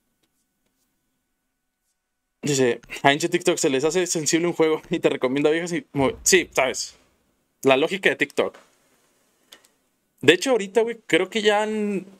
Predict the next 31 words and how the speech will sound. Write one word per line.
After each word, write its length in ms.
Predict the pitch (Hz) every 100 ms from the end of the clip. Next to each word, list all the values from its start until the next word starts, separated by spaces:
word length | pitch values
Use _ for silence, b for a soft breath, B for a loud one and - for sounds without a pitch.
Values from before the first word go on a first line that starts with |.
| -
no 220 | 151 180
sé 120 | -
si 140 | -
se 120 | - 156
les 100 | 143
ha 80 |
caído 240 | 175 185 196
los 140 | 165
servidores 580 | 151 120 117 143 185 180
o, 520 | 147 123 117 113 110 - _ -
o 140 | 120
ya 140 | 127 143
no 120 | 170
tiene 260 | 170 170 170
nadie 640 | 165 165 175 156 127 113
checando 380 | - 127 135 156
el 80 | 147
tema 240 | 160 165
de 120 | 147
la, 240 | 123 113 110
del 180 | 113 113
contenido. 500 | 117 113 123 165 180 B B B B B _ -
Pero 200 | 139 143
ya 140 | 170
prácticamente 480 | 208 196 214 202 208
TikTok 440 | 208 220 220 208
parece 280 | - 147 175
Twitter 340 | 180 180 185
dos 140 | 165 170
punto 260 | 180 170 165
cero. 260 | 135 107